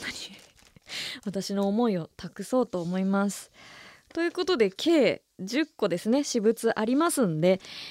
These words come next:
えー、皆さんの元に届くのを楽しみにしておりますが、で、本当にあの、どの番組よりも体を張ってサンクスを伝えるつもりです。これ伝わると思いますけども、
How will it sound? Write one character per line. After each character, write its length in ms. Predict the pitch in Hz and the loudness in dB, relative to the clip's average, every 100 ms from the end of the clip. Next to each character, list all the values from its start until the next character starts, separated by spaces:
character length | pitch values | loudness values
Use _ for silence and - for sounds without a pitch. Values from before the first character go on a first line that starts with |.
| - | -4
え 200 | 202 202 | 2 4
ー、 20 | 202 | 4
皆 220 | 208 240 | 4 2
さ 160 | 233 | 2
ん 100 | 202 | 4
の 440 | 185 180 175 165 - _ | 4 4 2 -2 -6 _
元 280 | 196 196 349 | -2 2 4
に 240 | 311 202 _ _ _ | 4 2 _ _ _
届 260 | 226 202 202 | -2 -2 0
く 80 | 180 | 0
の 100 | 175 | 0
を 60 | |
楽 220 | 190 196 208 | 0 0 2
し 100 | 240 | 2
み 100 | 196 | 2
に 120 | 185 | 0
し 60 | |
て 80 | 185 | -2
お 80 | 202 | -2
り 80 | 202 | 0
ま 160 | 214 | 0
す 100 | 196 | 0
が、 140 | 165 160 _ _ _ - - - | -4 -6 _ _ _ -20 -20 -12
で、 80 | - | 0
本 180 | 302 381 | 2 2
当 100 | 381 | 2
に 100 | 370 | 2
あ 100 | 339 | 2
の、 240 | 320 302 - | 2 -2 -4
ど 220 | 214 330 | 0 4
の 160 | 427 277 | 4 4
番 280 | 285 285 | 4 4
組 220 | 294 285 285 | 4 4 4
よ 120 | 339 | 4
り 80 | 269 | 4
も 160 | 185 | 4
体 460 | - 202 220 233 247 | 2 0 4 6 4
を 80 | 247 | 4
張 160 | 226 | 0
っ 20 | |
て 460 | 214 _ 254 269 - | -4 _ 6 6 4
サ 240 | - - 262 | -4 2 4
ン 100 | 247 | 2
ク 80 | - | 0
ス 140 | - | 0
を 120 | 170 | 0
伝 260 | - - 202 | -2 -4 0
え 40 | |
る 100 | 214 | -2
つ 100 | 208 | 0
も 120 | 220 226 | 0 2
り 80 | |
で 160 | 220 226 | 6 4
す。 180 | - - - - - - _ | 2 -16 -20 -20 -20 -20 _
こ 80 | - | -4
れ 60 | 262 | -4
伝 260 | - 269 | 0 4
わ 160 | 269 285 | 4 4
る 140 | 294 | 2
と 80 | 285 | 2
思 180 | 226 214 | 4 4
い 60 | 226 | 4
ま 120 | 254 | 2
す 80 | - | 0
け 80 | 190 | -4
ど 80 | 180 | -4
も、 500 | 156 175 196 254 | -10 -10 4 4